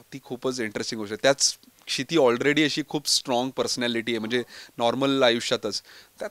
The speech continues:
मला वाटतं तिला काही फार कठीण गेलं नाहीये ते सगळं हे करायला. आणि मला, <laughs> मला माझ्यावर आरडाओरडा करायचा होता तिला, मला सतत हे बोलायचं होतं जे तू वाक्य म्हणालीस ते की इगो घरी ठेवून यायचा, हे करायचं, "चल गो, गेट आउट" वगैरे.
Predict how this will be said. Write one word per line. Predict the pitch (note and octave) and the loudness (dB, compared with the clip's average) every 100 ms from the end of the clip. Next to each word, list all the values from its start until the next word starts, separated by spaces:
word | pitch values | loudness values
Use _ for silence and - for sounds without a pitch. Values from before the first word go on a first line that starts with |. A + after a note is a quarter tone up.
| A3 | -4
मला | G#3 | 0
वाटतं | G#3+ G#3+ F#3 | 0 0 2
तिला | E3+ | 4
काही | F#3 F#3+ | 6 4
फार | - E3+ | 4 2
कठीण | F3 E3+ D#3+ | 4 2 2
गेलं | E3 E3 E3 | 4 6 6
नाहीये | D#3+ D3+ | 6 6
ते | C#3 C#3 | 6 6
सगळं | C3+ C3+ C#3 C3 - - - C#3+ | 4 4 6 4 0 -12 -2 4
हे | |
करायला. | C#3 C#3 C#3 | 6 8 8
आणि | C#3+ D#3 | 6 6
मला, | D3 C#3+ D3 C#3+ - | 6 8 8 6 -2
<laughs> | D#3+ - - A3+ F#3 C4+ G#3+ | -10 -10 -10 -10 -8 -10 -2
मला | D3 C#3+ | 4 6
माझ्यावर | D3 C3+ C#3+ D#3+ | 6 4 6 6
आरडाओरडा | D#3+ C#3 C3+ D3 D#3 D#3+ | 8 8 8 6 8 8
करायचा | D3 C#3 C3+ C3+ | 6 4 4 2
होता | C3 | 2
तिला, | C3 B2+ | 2 4
मला | B2+ B2 C3 B2+ B2 | 4 6 6 6 2
सतत | - A#2+ C#3 | -2 -2 -2
हे | D3 | -2
बोलायचं | C3 B2 B2+ B2+ | 0 2 2 2
होतं | C3 | -2
जे | B2+ C3 | -4 -4
तू | C3+ | 0
वाक्य | B2 - C3 | 0 0 0
म्हणालीस | B2 A#2+ A#2+ - | 2 2 2 -2
ते | A#2 | -4
की | A2+ A#2 | -4 -6
इगो | A2+ C#3 | 6 6
घरी | C3 C#3+ | 8 4
ठेवून | C#3 C#3 | 4 4
यायचा, | C3 C3 | 2 6
हे | C3 C3 | 6 6
करायचं, | C3 B2+ B2 A#2+ | 4 2 2 -2
"चल | A#2 C3+ | 0 -2
गो, | B2 B2 B2 C#3+ | -2 -4 2 4
गेट | C3+ A#2+ B2 | 4 2 6
आउट" | C#3 C#3+ | 6 6
वगैरे. | C#3 B2+ B2+ | 4 2 0